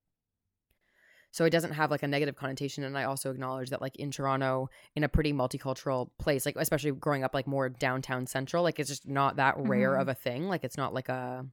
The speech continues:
Speaker 1: a novel, you know what I'm saying? Like, it's not a
Speaker 2: Yeah.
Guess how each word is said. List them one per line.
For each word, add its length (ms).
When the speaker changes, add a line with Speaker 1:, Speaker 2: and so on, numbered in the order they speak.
Speaker 1:
a 80
novel, 440
you 140
know 60
what 80
I'm 100
saying? 220
Like, 160
it's 160
not 160
a 380
Speaker 2:
Yeah. 360